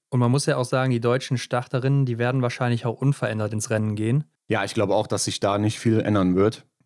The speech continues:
Speaker 2: Es wird keinen Sinn machen, wenn Franziska Preuß nicht startet, weil sie hat ja den Einzel genutzt, um eben dann für den Sprint schon, äh, an die S-, Situation gewöhnt zu sein. Denise Herrmann, keine Frage. Vanessa Hinz und Vanessa Vogt.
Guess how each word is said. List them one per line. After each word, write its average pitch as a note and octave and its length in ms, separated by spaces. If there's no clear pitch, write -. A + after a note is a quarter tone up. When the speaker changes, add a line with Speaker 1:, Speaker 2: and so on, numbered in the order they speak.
Speaker 2:
Es - 120
wird B2+ 200
keinen A#2 200
Sinn A#2+ 160
machen, A#2 280
wenn G#2+ 180
Franziska G#2 420
Preuß G#2+ 640
nicht A#2 280
startet, A#2+ 560
weil G2 180
sie G2 140
hat A2 100
ja A2+ 60
den G2+ 160
Einzel A2+ 360
genutzt, A2+ 440
um B2 180
eben A#2 280
dann G#2+ 180
für A2+ 140
den G2+ 120
Sprint G#2+ 540
schon, G2+ 460
äh, F#2+ 40
an G2 360
die G2+ 100
S-, G2 320
Situation G#2 500
gewöhnt G2 360
zu B2 100
sein. A#2 380
Denise G2 360
Herrmann, G2 280
keine F#2+ 260
Frage. G#2 720
Vanessa G2 400
Hinz G#2+ 320
und G2+ 120
Vanessa G2 320
Vogt. G#2 440